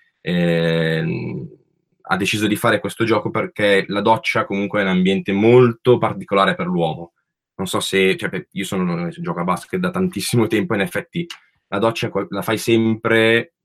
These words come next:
bene o male, e quando sei in squadra la fai sempre con altre persone, siete tutti nudi <laughs> nello stesso posto, però c'è comunque una sorta di, eh, soggezione nel far tutto quello che fai all'interno della doccia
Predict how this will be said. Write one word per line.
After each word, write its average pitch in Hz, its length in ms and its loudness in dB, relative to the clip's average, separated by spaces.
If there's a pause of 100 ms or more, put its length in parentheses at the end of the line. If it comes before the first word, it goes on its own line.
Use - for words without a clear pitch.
(140)
bene 92 220 -2
o 90 40 2
male, 90 680 2
e - 120 -12
quando 98 220 -2
sei 98 220 -2
in 95 140 -4
squadra 98 440 0
la 95 80 0
fai 95 120 -6
sempre 95 300 -4
con 92 120 -4
altre 98 200 -2
persone, 110 540 -2
siete 90 260 -8
tutti 139 300 -4
nudi 120 220 2
<laughs> 90 80 -4
nello 113 100 2
stesso 123 320 -2
posto, 107 560 2 (380)
però 131 160 2
c'è 143 140 2
comunque 117 540 6
una 107 140 0
sorta 107 360 -4
di, 101 400 0
eh, 90 480 0
soggezione 98 600 0
nel 90 140 2
far 90 180 -2
tutto 90 240 -10
quello 92 140 0
che 92 100 -6
fai 90 180 -2
all'interno 90 340 -2
della 90 160 2
doccia 85 440 -4